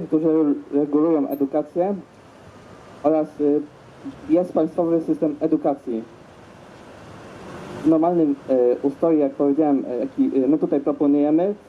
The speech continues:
to są normalne, prywatne szkoły, jest wybór, a nie tak jak jest, y, teraz. To jest jednolita podstawa programowa i program nauczania. Chodzi właśnie o to, żeby był wybór, żeby były, y, różne opcje.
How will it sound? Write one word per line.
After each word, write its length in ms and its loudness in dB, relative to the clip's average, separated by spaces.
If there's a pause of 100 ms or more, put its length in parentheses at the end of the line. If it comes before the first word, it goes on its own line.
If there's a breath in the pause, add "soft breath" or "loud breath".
(140)
to 80 -6
są 80 -2
normalne, 380 2
prywatne 460 0
szkoły, 420 0 (560)
jest 160 2
wybór, 380 -2
a 80 -2
nie 120 2
tak 160 -6
jak 120 -4
jest, 360 0
y, 320 2
teraz. 300 2 (720)
To 60 2
jest 200 -2 (120)
jednolita 440 2
podstawa 280 -4
programowa 480 0
i 120 -6
program 300 0
nauczania. 640 0 (1120)
Chodzi 160 0
właśnie 220 0
o 60 -4
to, 80 0
żeby 140 0
był 260 0
wybór, 480 0 (1160)
żeby 120 2
były, 380 2
y, 1160 -4
różne 320 2
opcje. 640 -2